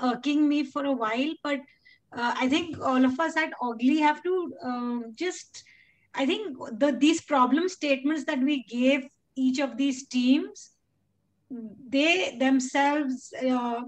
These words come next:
need some working on, because at some level they're killing the creativity. We already told them, build a I O T system or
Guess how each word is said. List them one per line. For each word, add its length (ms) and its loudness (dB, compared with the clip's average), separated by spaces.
need 340 6
some 300 4
working 400 -2
on, 240 0
because 280 -8
at 180 -8
some 400 0
level 340 2
they're 200 -2
killing 300 0
the 100 -2
creativity. 760 -6
We 100 2
already 640 2
told 260 0
them, 300 0
build 380 4
a 240 -2
I 220 0
O 140 4
T 380 4
system 680 -6
or 400 -2